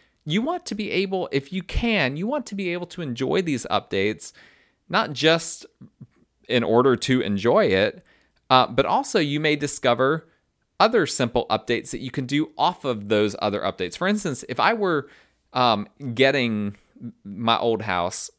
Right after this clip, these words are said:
ready to sell, if I had done those updates with opening up the floor plan simply because I was trying to, to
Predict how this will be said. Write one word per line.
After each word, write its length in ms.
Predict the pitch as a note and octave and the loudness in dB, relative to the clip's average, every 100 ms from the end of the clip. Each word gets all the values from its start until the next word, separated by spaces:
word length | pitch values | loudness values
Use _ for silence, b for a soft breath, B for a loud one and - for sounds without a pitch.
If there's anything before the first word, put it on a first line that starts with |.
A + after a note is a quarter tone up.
| _ | _
ready 380 | A2+ A2+ A#2 A2+ | 0 4 4 2
to 180 | - G#2 | -4 -4
sell, 380 | - A#2 F#2+ E2+ | 0 4 4 2
if 100 | B2+ | 2
I 100 | C#3 | 2
had 240 | A#2+ G#2 | 0 0
done 340 | A#2 A#2 A2 G2+ | 2 2 0 0
those 240 | G#2 F#2 A2 | 0 0 -2
updates 440 | G#2 G2+ E2 - | -2 -2 -4 -6
with 140 | F#2 - | -10 -4
opening 320 | A2 - G2+ | -4 -2 -6
up 120 | F#2 | -6
the 80 | - | -8
floor 260 | - G#2 G#2 | -6 -2 -2
plan 460 | G2 F#2 F2 F2 b b b b | -2 -2 -2 -6 b b b b
simply 520 | - - F#3+ E3+ E3 B2+ | -2 0 2 -2 -2 -4
because 440 | A2 A#2+ A2+ G2+ | -2 0 0 0
I 120 | - | -2
was 180 | G2+ G2 | -2 -4
trying 380 | - A2 G2+ G2 | -2 0 0 -2
to, 340 | F#2+ F2+ F2+ | -2 0 -2
to 360 | - - F2+ | -4 -4 -2